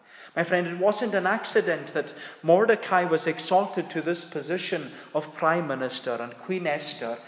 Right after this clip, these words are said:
saved the Jews and appointed this wonderful feast called Purim. It, none of it was an accident.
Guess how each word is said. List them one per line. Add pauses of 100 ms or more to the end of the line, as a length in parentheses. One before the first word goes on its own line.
(140)
saved
the
Jews (180)
and
appointed
this
wonderful
feast
called (560)
Purim. (2250)
It,
none
of
it
was
an
accident.